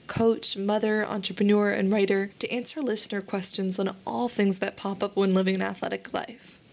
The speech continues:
In this episode, Lauren digs into some of your questions this past month on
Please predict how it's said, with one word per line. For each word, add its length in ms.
In 140
this 300
episode, 520
Lauren 300
digs 300
into 200
some 220
of 100
your 240
questions 600
this 160
past 360
month 280
on 340